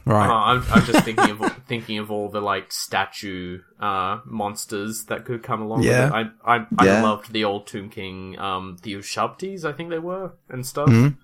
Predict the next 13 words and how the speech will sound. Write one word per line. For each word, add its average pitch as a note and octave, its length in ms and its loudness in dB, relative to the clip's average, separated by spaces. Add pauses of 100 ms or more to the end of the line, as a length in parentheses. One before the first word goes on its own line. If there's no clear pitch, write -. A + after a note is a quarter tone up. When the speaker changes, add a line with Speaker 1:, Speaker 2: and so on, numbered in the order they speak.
(520)
Speaker 2:
Yeah, A2 220 4
like, G#2+ 260 2
the, A2+ 100 2
the G#2+ 240 -2
Guardian G2+ 520 2
statues F2+ 540 -8
and G#2 80 -14
stuff - 240 -10
was - 120 -16
so G2 180 -10
great. - 460 -10 (100)
Oh, - 220 -14 (340)
man. G2 360 -16